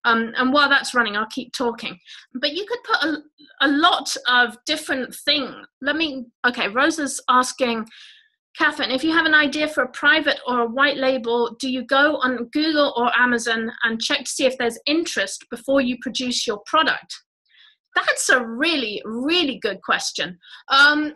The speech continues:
okay, if you have an idea for a product, do you research to see whether there's interest before you produce your product? Yeah, I think it's always a good idea. Personally, I use Skywords, but I also use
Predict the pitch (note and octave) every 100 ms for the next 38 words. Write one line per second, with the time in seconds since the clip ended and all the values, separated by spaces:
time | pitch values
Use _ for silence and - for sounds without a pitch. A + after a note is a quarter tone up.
0 | D#4+ E4 D#4 D4+ B4+ A#4 A4+ G4+ G4 F4+
1 | F#4+ - E4 D#4 C#4 C4+ A3 A#3+ B3 A#3
2 | E4 D#4+ E4+ C#4+ C#4 - D4 B3+ - -
3 | C4+ - D4 C4+ B3 A#3+ A#3 A#3 A#3 -
4 | C#4 C#4 - - - _ A#3 - A#3 A3+
5 | - A#3+ A3+ G3+ - A#3 - _ - -
6 | - C#4 G4 E4+ A4 C#5 C5 C#4 - D4
7 | E4+ F#4+ F#4 D#4+ D#4 D4+ C#4+ - G4+ G4+
8 | G4+ G4 F#4 - C4+ C4+ - - A3+ G#3+
9 | G#3+ B3+ D#4+ D#4 - - - - A3+ D4
10 | - E4 F#4+ C5 - G#4+ D#4+ D#4+ D#4